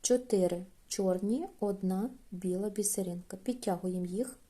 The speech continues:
до нашої стоп-бісеринки. Далі проходимо голочкою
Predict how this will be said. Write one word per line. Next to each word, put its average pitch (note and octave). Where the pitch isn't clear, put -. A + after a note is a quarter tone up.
до G3
нашої G#3
стоп-бісеринки. F3+
Далі G3
проходимо F#3+
голочкою A#3+